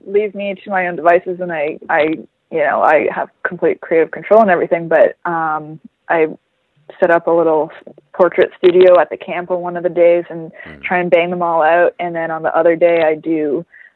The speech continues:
Speaker 1: um, like, the documentary style stuff. So it's been a really, um, fulfilling experience, like, just
Speaker 2: Yeah.
Speaker 1: personally and, and for my body of work, and trying to push myself every year to do something
Speaker 2: Yeah.
Speaker 1: new with it. So, 'cause I've done the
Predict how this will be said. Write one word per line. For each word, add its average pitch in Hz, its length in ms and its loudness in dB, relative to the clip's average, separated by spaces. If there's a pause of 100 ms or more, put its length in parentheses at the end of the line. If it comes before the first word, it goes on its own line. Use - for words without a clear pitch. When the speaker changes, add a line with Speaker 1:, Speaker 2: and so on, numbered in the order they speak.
(100)
Speaker 1:
um, 147 680 -8 (140)
like, 151 180 0
the 156 60 2
documentary 135 880 -2
style - 340 -2
stuff. - 280 -2 (220)
So 151 440 0
it's 160 180 -6
been 190 480 2
a 170 80 -2
really, 165 580 4 (180)
um, 165 560 -14
fulfilling 165 500 0
experience, 160 600 -8 (100)
like, 104 220 0 (360)
just - 180 -4
Speaker 2:
Yeah. - 80 -16
Speaker 1:
personally 156 640 -2
and, 151 460 -6
and 147 240 -4
for 160 100 -6
my 151 140 -4
body 147 240 0
of 151 100 -6
work, 151 320 0
and 147 220 -6
trying 185 160 2
to 160 60 -2
push - 240 -2
myself 160 360 0
every 160 260 -2
year 160 120 -2
to 156 60 -8
do 151 180 -12 (100)
something 151 300 -10 (200)
Speaker 2:
Yeah. 98 260 -6
Speaker 1:
new 165 160 2
with 196 180 4
it. - 260 4
So, 175 280 4 (260)
'cause 190 160 0
I've 175 120 0
done 175 320 -4
the 165 380 -2